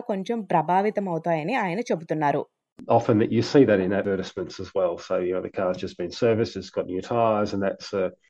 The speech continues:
Speaker 2: something to make a potential buyer feel better about the car that they're gonna purchase. You know, the flip side of what I said earlier would be that the buyer could say, "Look, it needs new tyres, a new battery and an exhaust and some brakes or whatever done. Go and fix those, and then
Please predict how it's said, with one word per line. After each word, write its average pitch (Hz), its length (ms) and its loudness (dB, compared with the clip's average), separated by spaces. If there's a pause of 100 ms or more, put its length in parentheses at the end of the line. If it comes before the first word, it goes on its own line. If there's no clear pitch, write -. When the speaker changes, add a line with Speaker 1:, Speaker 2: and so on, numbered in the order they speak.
(220)
Speaker 2:
something 95 320 0
to 104 120 -2
make 92 240 0
a 90 140 0
potential 101 440 -4
buyer 92 300 2
feel 98 220 -2
better 92 280 0
about 92 240 0
the 92 60 -6
car 90 260 -4
that 85 100 -4
they're 92 160 -6
gonna 85 120 -6
purchase. 90 480 -6
You 104 120 0
know, 101 80 0
the 107 100 0
flip 143 240 2
side 98 240 2
of 90 200 -4 (140)
what - 320 2
I 92 80 4
said 104 220 2
earlier 127 340 8
would 92 200 -4
be 101 200 0
that 101 200 -2 (100)
the 98 80 0
buyer 107 300 4
could 98 140 -4
say, 104 240 0
"Look, 107 200 2 (180)
it 101 180 0
needs 104 280 2
new 113 120 4
tyres, 104 420 0
a 101 100 0
new 101 180 0
battery 101 360 -2
and 95 100 -2
an 95 60 -2
exhaust 95 500 -2
and 90 180 -2 (140)
some 92 180 -2
brakes 98 400 0
or 90 160 -2
whatever 98 240 0
done. 104 280 2 (140)
Go 117 120 8
and 117 140 6
fix - 280 -2
those, 120 480 0 (140)
and 101 120 -4
then 98 180 0